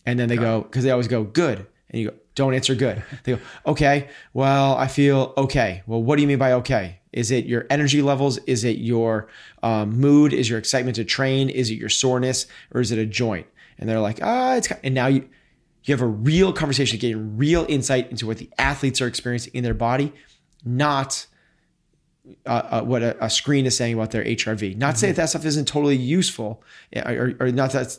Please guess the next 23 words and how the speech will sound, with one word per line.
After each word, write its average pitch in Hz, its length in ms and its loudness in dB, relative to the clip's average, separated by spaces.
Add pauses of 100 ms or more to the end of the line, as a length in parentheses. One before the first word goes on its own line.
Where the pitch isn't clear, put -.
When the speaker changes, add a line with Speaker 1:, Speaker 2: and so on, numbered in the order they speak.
Speaker 1:
saying 131 240 -2
that 120 140 -2
stuff 117 160 -2
is 113 80 -2
totally 127 240 0
useless, 127 640 0 (480)
'cause 123 280 -2
it 120 380 -6
could 165 280 0
be 135 140 4
a 120 60 0
piece - 320 0
of 107 120 -4
the 107 80 -8
puzzle. 120 440 -4
It's 123 140 -4
not, 123 180 -4
not 120 200 -6
the 113 60 -8
driving 113 680 -2
factor 110 420 -4
for - 320 -12
us. - 260 -14